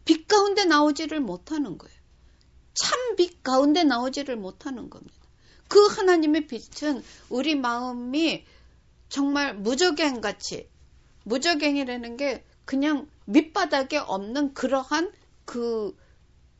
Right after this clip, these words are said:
지옥 같은 겁니다. 그러나 그러한 암흑이라 할지라도, 흑암 그 속이라 할지라도, 어떤 늪 속이라도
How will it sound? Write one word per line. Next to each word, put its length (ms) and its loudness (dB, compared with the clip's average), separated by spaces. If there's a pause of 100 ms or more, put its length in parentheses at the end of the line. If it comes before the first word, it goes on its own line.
(160)
지옥 420 6
같은 400 -4
겁니다. 400 -10 (960)
그러나 500 0 (1120)
그러한 720 0 (760)
암흑이라 500 4
할지라도, 720 -10 (1500)
흑암 540 0 (180)
그 320 0
속이라 460 -4
할지라도, 720 -8 (400)
어떤 580 2
늪 200 -4
속이라도 1000 0